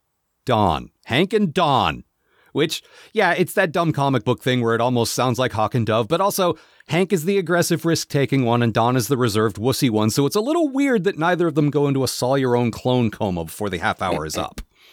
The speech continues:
Wonder Woman enlists the help of these two crumb bombs, or possibly crampons,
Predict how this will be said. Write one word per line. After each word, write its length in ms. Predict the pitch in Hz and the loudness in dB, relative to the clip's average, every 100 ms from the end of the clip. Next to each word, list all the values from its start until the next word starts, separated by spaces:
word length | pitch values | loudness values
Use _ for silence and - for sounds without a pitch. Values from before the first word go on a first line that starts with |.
| _ _ _ 65 - - 113 113 | _ _ _ -20 -20 -20 -18 -10
Wonder 260 | 180 240 247 | -4 -2 0
Woman 240 | 190 180 | 0 2
enlists 260 | 175 147 - | 2 0 -2
the 100 | 127 | 0
help 160 | 120 117 | 0 0
of 100 | 101 | -2
these 160 | 104 | -2
two 160 | - 101 | 0 -2
crumb 400 | - 104 98 87 | 0 0 2 2
bombs, 380 | 85 87 101 95 | 2 2 0 0
or 140 | 82 - - | -4 -8 -4
possibly 380 | 85 78 78 76 | -2 -2 -6 -8
crampons, 960 | - 85 87 78 82 78 95 127 - | -6 -4 -2 -2 -4 -2 0 0 -2